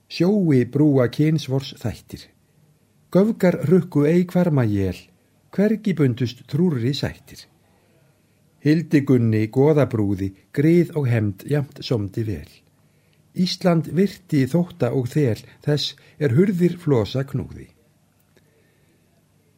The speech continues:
Norræn okkur tengir tunga, tífaræðan forna unga.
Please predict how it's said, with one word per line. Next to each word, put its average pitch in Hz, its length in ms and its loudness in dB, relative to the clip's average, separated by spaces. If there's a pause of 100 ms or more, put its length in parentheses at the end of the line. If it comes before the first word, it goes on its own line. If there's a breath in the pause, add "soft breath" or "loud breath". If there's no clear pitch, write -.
(300)
Norræn 135 560 4
okkur 113 300 -2
tengir 135 400 2
tunga, 90 460 -4 (460)
tífaræðan 113 920 4
forna 170 580 0
unga. 92 440 -8